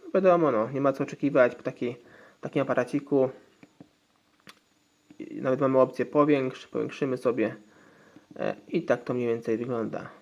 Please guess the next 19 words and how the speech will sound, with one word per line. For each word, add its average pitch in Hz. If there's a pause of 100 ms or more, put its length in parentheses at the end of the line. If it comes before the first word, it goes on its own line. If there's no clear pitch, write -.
(140)
Takie -
sporadyczne 139
zdjęcie. 127 (720)
E, 104 (140)
chcemy 127
cokolwiek 131
zobaczyć 127
na 135
tym 127
zdjęciu, 127 (240)
to 285
może 147
nam 120
się -
ten 123 (240)
aparacik 117 (1160)
do 131
takiego 127
celu 123